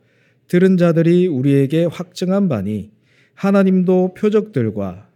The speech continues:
기사들과 여러 가지 능력과 및 자기의 뜻을 따라 성령이 나누어 주신 것으로서 그들과 함께 증언하셨느니라." 아멘. 어, 오늘 말씀 제목은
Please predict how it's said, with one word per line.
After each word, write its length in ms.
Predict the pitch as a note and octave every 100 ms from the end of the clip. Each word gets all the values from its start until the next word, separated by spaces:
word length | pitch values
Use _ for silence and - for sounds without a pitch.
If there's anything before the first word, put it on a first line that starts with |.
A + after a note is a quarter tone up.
| _
기사들과 760 | - B2 C3+ B2+ A#2+ A#2 D3+ F3+ _ _ _
여러 220 | A2+ B2+
가지 400 | C#3 D3 D3 D3 D3
능력과 800 | F3 F#3 F3 D#3+ - D3+ C#3+ C3
및 240 | C3 A#2+ - _
자기의 680 | - C3 C3 C#3+ D3+ D#3 D#3
뜻을 360 | F#3 F3+ G3
따라 460 | F#3 C3+ C3 C3+ F#2+ _ _
성령이 720 | _ - E3+ F3 F3+ G3 A3 A3
나누어 500 | E3 C3 D3 E3 E3
주신 340 | D#3 - D#3
것으로서 760 | C#3+ B2 B2+ A#2 G2 C3+ E3+ G#3+ _ _ _
그들과 580 | - C#3+ C#3+ C#3 C#3+ C#3+
함께 680 | C3+ G3+ G#3 G#3 G#3+ A3+ A#3+ A#3
증언하셨느니라." 1600 | - A#2+ D#3 E3+ C3 C3+ E3 G#3+ G#3+ A2+ F#2+ F#2 G2 F#2+ F2+ - _ _ _ _ -
아멘. 760 | F#3+ G2+ G3 F#2+ A2+ G3+ - _ _ - - - _ -
어, 100 | C#3
오늘 460 | C#3+ F3+ F3+ F3 F3+
말씀 480 | C3 A#2 A2+ D3+ C#3+
제목은 580 | C#3 D3 A#2 D3 C3